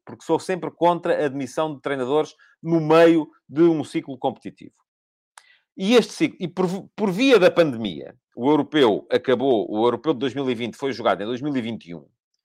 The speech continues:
e é isto que diz aqui o P A noventa e três. Fernando Santos devia ter saído no fim do Euro dois mil e vinte. Já era evidente que não tinha o perfil certo para este grupo de jogadores. Ahm,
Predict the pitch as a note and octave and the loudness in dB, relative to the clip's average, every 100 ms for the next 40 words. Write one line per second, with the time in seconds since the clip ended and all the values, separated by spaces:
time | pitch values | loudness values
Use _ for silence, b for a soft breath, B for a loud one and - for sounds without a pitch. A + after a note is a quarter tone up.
0 | _ _ G#2+ A2+ A#2+ - G#2 G#2 - G#2 | _ _ -2 -2 -2 -8 -12 -12 -10 -12
1 | - A2 G2+ F2+ F#2 F2 - - A1+ - | -6 -2 -2 -4 -10 -12 -16 -18 -20 -16
2 | B2 A#2+ - G#2+ - G2+ E3 E3 C#3 - | -12 -12 -8 -10 -10 -8 -6 -4 -6 -4
3 | A#2 F#2 - b _ C#3+ C#3+ G3+ E3+ C3 | -4 -6 -8 b _ -10 -8 -4 -2 0
4 | A#2 G#2+ A2+ F#2 D2+ C#2+ _ _ _ _ | 0 -4 -8 -8 -12 -20 _ _ _ _
5 | - B2 F3 E3 C3+ B2+ A2+ A#2+ A2+ D#3 | -4 2 4 4 0 -4 -4 -8 -8 -8
6 | - B2 - C#3 - C#3+ A#2+ - B2 A#2+ | -6 -8 -8 -8 -2 0 0 0 -6 -6
7 | - C3 B2 - F2+ F2 C#2+ - _ _ | -8 -12 -12 -14 -10 -10 -10 -16 _ _
8 | _ _ _ _ _ _ _ _ _ _ | _ _ _ _ _ _ _ _ _ _
9 | - D3 C3 B2 A#2 A2+ A2 G2+ G2 F2+ | 2 6 8 6 4 2 0 -4 -8 -12
10 | E2+ D#2+ | -14 -16